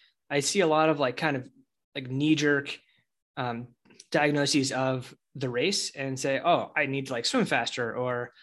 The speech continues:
"I messed up on my pacing," or something like that. But I think there's also, like, another layer of depth as far as,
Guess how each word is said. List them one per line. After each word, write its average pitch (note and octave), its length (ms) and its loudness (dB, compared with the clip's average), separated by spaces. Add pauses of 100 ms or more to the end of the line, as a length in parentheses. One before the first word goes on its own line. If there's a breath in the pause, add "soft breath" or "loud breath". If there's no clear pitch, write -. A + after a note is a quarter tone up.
(280 soft breath)
"I C3 240 -2
messed D3 320 0
up C#3 180 0
on C3 500 -2 (420)
my B2+ 120 -4
pacing," C3 480 0
or B2 60 -4
something D3 240 0
like C3 160 -4
that. C3 340 -2
But C3+ 200 -4 (360 soft breath)
I - 80 -2
think F#3+ 160 2
there's D#3 160 4
also, D3 240 2
like, C3+ 140 2
another C#3+ 340 2
layer C3+ 280 2
of A#2+ 120 -6
depth C3 260 -6
as C3 100 -6
far B2+ 200 -4
as, A#2 260 -6